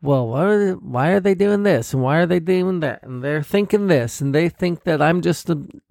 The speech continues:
and you start going down that negative rabbit hole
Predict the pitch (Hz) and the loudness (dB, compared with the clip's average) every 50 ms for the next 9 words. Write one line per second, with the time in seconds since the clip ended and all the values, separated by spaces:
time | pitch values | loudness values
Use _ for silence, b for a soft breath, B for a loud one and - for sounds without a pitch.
0 | _ _ B B B B B B B - 147 151 151 151 147 - - - - 165 | _ _ B B B B B B B 0 2 2 2 2 0 -2 -6 -4 0 2
1 | 160 170 - 190 160 165 170 160 160 160 151 143 151 139 143 139 131 127 - - | 2 2 2 -2 -2 -2 -2 0 0 0 -2 -2 -2 -2 -2 -4 -6 -6 -8 -6
2 | 131 127 120 123 127 135 143 156 180 170 190 185 165 160 165 175 175 175 175 165 | -6 -4 -2 -2 0 0 0 0 2 2 2 0 0 0 2 2 4 4 4 2
3 | 160 135 - - - 127 113 107 113 117 117 _ | 0 -2 -4 -2 -2 -2 0 0 -2 -4 -8 _